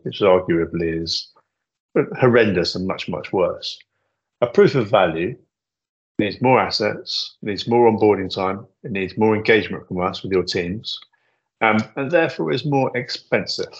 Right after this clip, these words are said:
or less cheap, depending on how you want to define it. Everything we do, when we're helping a company decide what to do, should be paid for, is consultancy.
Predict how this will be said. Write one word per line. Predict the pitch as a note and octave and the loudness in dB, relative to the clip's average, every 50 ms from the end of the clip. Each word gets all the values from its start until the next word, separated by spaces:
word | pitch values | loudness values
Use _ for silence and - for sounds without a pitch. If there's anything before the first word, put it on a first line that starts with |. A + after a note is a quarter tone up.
| - _ _ _ _ _ _ _ _ _ _ _ - | -20 _ _ _ _ _ _ _ _ _ _ _ -8
or | - F2+ | -4 0
less | F2+ G2 G#2+ - - - | 2 2 2 2 0 -6
cheap, | - - - - D#2+ - - - - | -6 -4 -4 -4 -6 -8 -12 -20 -12
depending | - - F2+ E2+ E2 E2+ | -6 -4 -4 -2 -2 -2
on | E2+ E2 F2 | -2 -2 0
how | F#2 | 0
you | F2+ F2+ F2 | 0 0 0
want | F2 F2+ F2 F2 | 0 0 0 -2
to | F2 | -4
define | - - G#2 F#2 F2+ E2 E2 | -2 0 2 2 2 0 -2
it. | - - _ _ _ _ _ _ _ _ - _ _ _ _ _ _ _ _ _ _ _ _ _ _ _ _ _ _ _ _ _ _ _ _ _ _ _ _ _ _ _ _ _ _ _ - | -6 -8 _ _ _ _ _ _ _ _ -20 _ _ _ _ _ _ _ _ _ _ _ _ _ _ _ _ _ _ _ _ _ _ _ _ _ _ _ _ _ _ _ _ _ _ _ 4
Everything | F3 A3+ A#3+ A3+ F#3+ E3 | 4 6 6 6 8 8
we | D3+ - | 6 6
do, | - D3 A2 E2+ E2 G#2 D3+ - _ _ _ _ _ _ _ _ _ _ _ _ _ _ _ _ _ _ | 4 4 2 2 2 -2 -6 -8 _ _ _ _ _ _ _ _ _ _ _ _ _ _ _ _ _ _
when | - B2 A#2+ | 4 4 6
we're | B2+ A2+ | 6 4
helping | A#2+ B2 A#2 A#2+ A2+ | 4 4 2 2 0
a | G#2+ G2+ | -2 0
company | - A#2+ G#2+ F#2 - G2+ G2 F#2 | -2 -4 -4 -4 -4 -4 -4 -4
decide | E2+ F2 F2+ - - G2 F2+ F2 E2+ E2+ E2+ - _ _ _ _ _ - | -6 -8 -8 -4 -2 0 2 2 0 -2 -4 -10 _ _ _ _ _ -8
what | A#2 - - | -8 -8 -6
to | - - | -8 -8
do, | F2 F2+ E2 E2 E2+ E2+ E2+ - _ | -4 -2 0 0 0 -2 -6 -8 _
should | - - - B2 - | -2 2 2 2 2
be | G#3 F#3+ | 0 -2
paid | - - F#2 - - | 0 0 0 0 -2
for, | - - F#2 F#2 F#2 - - _ _ _ _ _ _ _ _ _ - | -6 -8 -6 -6 -6 -8 -10 _ _ _ _ _ _ _ _ _ -6
is | - - | -6 -4
consultancy. | - C3+ A2+ - - A#2 A2+ - - F#2+ - - - F2+ F2 - | -2 -2 0 4 4 4 4 2 -2 -10 -8 -6 -6 -8 -8 -10